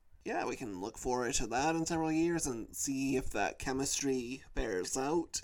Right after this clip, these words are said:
And though also I'm pretty sure in Empire their characters are, like, divorced or at least constantly in a state of conflict, so maybe that adds to the kissing experience. And with that,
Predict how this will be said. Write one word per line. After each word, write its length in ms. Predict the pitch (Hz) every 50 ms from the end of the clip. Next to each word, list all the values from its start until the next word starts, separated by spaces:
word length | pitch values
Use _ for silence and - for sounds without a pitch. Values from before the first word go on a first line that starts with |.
| - -
And 200 | - - - - - _ - - - - - - - - - -
though 120 | - 196 202
also 280 | - 254 294 - 427
I'm 80 | 415 339
pretty 140 | 262 247 226
sure 140 | - 214 185
in 80 | 165
Empire 380 | 151 151 143 - 147 135 131 131
their 100 | 131 123
characters 500 | 113 - 143 135 127 131 - 135 123 -
are, 60 | 135
like, 220 | 123 117 113 113 -
divorced 680 | - 123 120 135 123 123 117 117 120 120 117 113 -
or 80 | 120 120
at 60 | 120 120
least 260 | 117 117 110 - -
constantly 480 | 123 110 110 107 - 113 110 110 110
in 100 | 104 104
a 60 | 104 -
state 260 | - - 117 82 71
of 80 | - -
conflict, 600 | - 175 180 175 175 170 - - 170 165 165 -
so 300 | - - 123 - - - - - - - - - - - - - - - - - - - -
maybe 220 | - 135 127 123
that 240 | 113 117 117 113 98
adds 360 | 101 90 80 - - - -
to 60 | - -
the 300 | - 78 71 73 - - - - - - - - - - - - - - - - - - - -
kissing 380 | - - - - - 113 95
experience. 1080 | - - - - - - 214 - 415 415 415 415 - - - - - - - - - - -
And 380 | - 139 139 143 147 156 - - - - - - - - - -
with 220 | 143 139 - -
that, 320 | 151 170 226 262 285 -